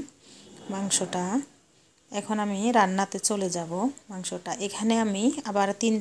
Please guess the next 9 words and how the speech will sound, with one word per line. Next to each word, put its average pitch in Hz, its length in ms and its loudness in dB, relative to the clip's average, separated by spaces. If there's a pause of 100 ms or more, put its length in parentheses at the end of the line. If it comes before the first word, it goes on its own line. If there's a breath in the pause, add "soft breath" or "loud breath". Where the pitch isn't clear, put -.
টেবিল 190 240 -4
চামচের 196 460 2
মতো 202 300 -4
একটু 202 220 -4
পর্যাপ্ত 196 460 0 (140)
তেল 196 220 -2
দিয়েছি 185 400 4 (160)
আমি। 175 180 -6 (2250 loud breath)
তেল 226 180 6